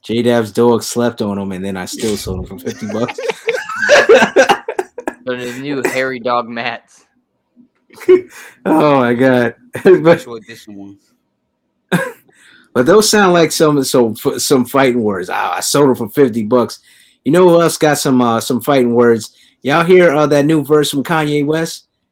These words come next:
Speaker 1: talking about he's gonna, uh, fight, uh, Pete Davidson,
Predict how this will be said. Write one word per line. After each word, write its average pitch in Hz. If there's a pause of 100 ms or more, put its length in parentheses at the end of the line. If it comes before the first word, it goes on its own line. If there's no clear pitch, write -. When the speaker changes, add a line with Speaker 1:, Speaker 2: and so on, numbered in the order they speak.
(140)
Speaker 1:
talking 117
about 101
he's 120
gonna, 110 (340)
uh, 98
fight, 131
uh, 113
Pete 143
Davidson, 135